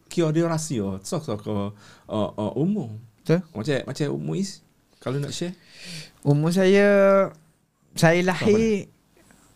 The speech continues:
Speaker 2: sembilan puluh, eh.
Speaker 1: Sembilan puluh, eh?
Speaker 2: Ah.
Speaker 1: Oh, muda lagi awak.
Speaker 2: Sembilan puluh, eh.
Speaker 1: Muda lagi. Perjalanan masih jauh.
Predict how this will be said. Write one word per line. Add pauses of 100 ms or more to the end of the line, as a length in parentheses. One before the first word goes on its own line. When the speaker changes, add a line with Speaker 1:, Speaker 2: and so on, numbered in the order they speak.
(280)
Speaker 2:
sembilan
puluh,
eh. (120)
Speaker 1:
Sembilan
puluh,
eh?
Speaker 2:
Ah.
Speaker 1:
Oh,
muda
lagi
awak. (500)
Speaker 2:
Sembilan
puluh,
eh. (720)
Speaker 1:
Muda
lagi. (120)
Perjalanan
masih
jauh.